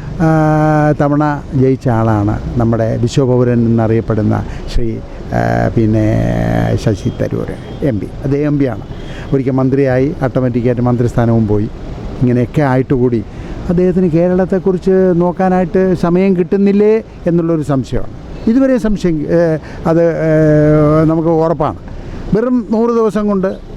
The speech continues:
നമുക്ക്, ആ, പിന്നെ, ആ, ഒരു ഹൈക്കോടതി ബെഞ്ച് ഉണ്ടാക്കി തരുമെന്ന് പറഞ്ഞ ആളാണ്. നമ്മളൊരുപാട് പ്രതീക്ഷിച്ച് ഒരുപാട് വിശ്വസിച്ചു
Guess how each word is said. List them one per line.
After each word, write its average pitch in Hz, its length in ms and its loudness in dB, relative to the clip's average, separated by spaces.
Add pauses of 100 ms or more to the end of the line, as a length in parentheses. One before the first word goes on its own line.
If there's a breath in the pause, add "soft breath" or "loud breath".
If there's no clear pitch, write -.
(180)
നമുക്ക്, 175 380 0 (300)
ആ, 165 220 0
പിന്നെ, 165 420 2 (360 loud breath)
ആ, 170 40 0 (520)
ഒരു 151 440 4
ഹൈക്കോടതി 165 640 2
ബെഞ്ച് 160 300 0
ഉണ്ടാക്കി 147 400 0
തരുമെന്ന് 135 400 2
പറഞ്ഞ 117 260 2
ആളാണ്. 101 360 -2 (300 loud breath)
നമ്മളൊരുപാട് 131 540 2
പ്രതീക്ഷിച്ച് 120 480 0
ഒരുപാട് 120 340 2
വിശ്വസിച്ചു 107 480 -2